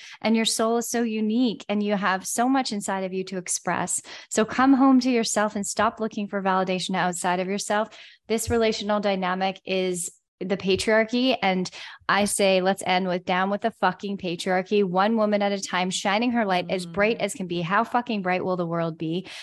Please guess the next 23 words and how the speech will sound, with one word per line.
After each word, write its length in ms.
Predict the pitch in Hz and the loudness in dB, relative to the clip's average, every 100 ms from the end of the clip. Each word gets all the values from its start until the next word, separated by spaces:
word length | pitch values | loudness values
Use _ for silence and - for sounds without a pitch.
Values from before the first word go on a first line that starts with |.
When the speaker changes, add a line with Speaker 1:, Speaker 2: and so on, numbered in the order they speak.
| - | -10
Speaker 1:
How 180 | - 247 | 0 4
much 240 | 285 277 220 | 4 4 2
will 80 | |
the 100 | 196 | 0
world 320 | 180 180 175 175 | 2 2 2 -2
change 440 | - 185 185 175 | -4 -2 -2 -4
from 300 | - 170 160 | -2 -2 0
that 240 | 175 233 - | 2 2 0
place? 600 | - 185 165 185 254 - - - - - | -4 -2 0 0 -2 -4 -6 -12 -20 -10
And 140 | - 202 | -4 0
from 160 | 208 | 2
that 220 | 208 240 269 | 4 4 2
place, 300 | 240 233 - | 0 0 0
we 80 | 226 | -2
get 140 | 226 | -2
to 100 | 220 | -2
have 180 | 202 196 | -4 -2
the 80 | 185 | -2
healthiest, 600 | 180 214 208 220 208 - | 0 -2 0 -2 -2 -4
most 280 | 185 180 - | -4 -6 -2
thriving 400 | 190 190 190 185 | 0 2 0 0
relationships. 880 | 175 160 - 175 - - - - - | 0 0 -2 -4 -4 -6 -6 -8 -8
So. 440 | - 165 165 160 | -8 -4 -4 -6